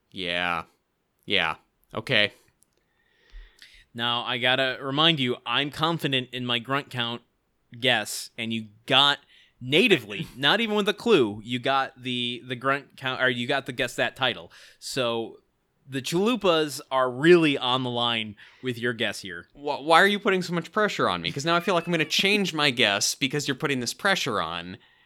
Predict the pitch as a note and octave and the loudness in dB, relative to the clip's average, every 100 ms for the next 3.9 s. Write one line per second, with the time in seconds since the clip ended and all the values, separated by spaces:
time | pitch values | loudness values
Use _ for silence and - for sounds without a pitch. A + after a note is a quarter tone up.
0 | - C#3 D#3+ D3+ D3 D3 D#3 D#3 F#3 E3+ | -6 2 4 4 4 6 6 6 6 4
1 | F3+ D#3+ C3+ D#3+ D3 C#3+ _ - _ _ | 4 2 2 2 0 -2 _ -20 _ _
2 | _ _ _ C3 F#3 F3 F3+ D3 E3+ E3 | _ _ _ -2 -2 2 0 0 0 2
3 | C3+ B2+ B2 C3+ A#2 B2 A#2 A2 | 0 -2 -6 -10 -10 -6 -6 -8